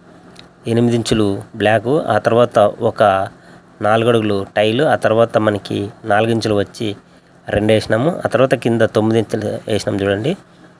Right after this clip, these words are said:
సారీ మూడు వేసినాము చూడండి మధ్యలో. బాత్రూమ్ మాత్రం ఎక్సలెంట్గా వచ్చింది. So దీని గురించి కూడా మన ఛానల్లో ఒక వీడియో ఉందేమో, దీనికి ఎంత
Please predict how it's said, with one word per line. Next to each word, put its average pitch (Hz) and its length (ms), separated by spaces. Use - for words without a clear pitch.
సారీ 113 220
మూడు 113 240
వేసినాము 120 320
చూడండి 101 220
మధ్యలో. 113 360
బాత్రూమ్ 123 380
మాత్రం 160 400
ఎక్సలెంట్గా 120 480
వచ్చింది. 98 340
So 117 100
దీని 135 260
గురించి 151 180
కూడా 147 140
మన 123 120
ఛానల్లో 117 340
ఒక 107 80
వీడియో 113 300
ఉందేమో, 110 440
దీనికి 107 280
ఎంత 110 160